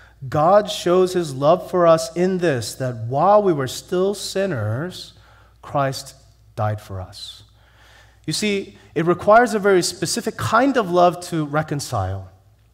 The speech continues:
And the kind of love that reconciliation requires is a love that loves while it's being hurt, a love that loves while it's being attacked,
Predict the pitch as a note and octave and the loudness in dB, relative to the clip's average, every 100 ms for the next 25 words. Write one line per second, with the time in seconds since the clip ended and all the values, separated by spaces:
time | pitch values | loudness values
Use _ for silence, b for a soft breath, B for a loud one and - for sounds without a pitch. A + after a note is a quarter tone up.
0 | - D3+ D#3 - A3+ C4 A#3+ F#3 F3+ E3 | -6 -4 -4 0 2 2 2 4 4 4
1 | D#3+ D#3+ E3+ F#3 F#3 E3 D#3+ D#3 D3+ B2+ | 0 0 -2 -4 -2 0 0 -2 -6 -8
2 | - - C#4 A#3 G#2+ A2+ - - B B | -6 -2 0 0 -2 -4 -6 -12 B B
3 | D#3+ D3+ D3 E3 G#3+ A3+ G3+ G#3 E3 F3+ | -4 -2 0 6 6 6 4 4 6 6
4 | E3+ D3 C3+ - - - A#2+ D#3 F3+ F3+ | 8 6 0 -10 -16 -8 0 4 6 4
5 | F3+ - E3+ D3+ A#2 D3 G#2 - - _ | 0 0 0 0 -2 -4 -6 -10 -20 _
6 | _ _ _ _ _ _ _ _ _ D3 | _ _ _ _ _ _ _ _ _ -2
7 | D#3+ F#3+ A3+ G3 G#3 D#3 D#3+ D#3 D#3 - | 4 6 6 6 4 6 4 4 4 -4
8 | - A#2+ D#3 A3 A3 G#3 - G3+ F#3+ F3+ | -8 0 2 4 2 -2 -2 0 2 0
9 | F#3 - F3+ - - - - | -2 -4 -4 -4 -12 -18 -18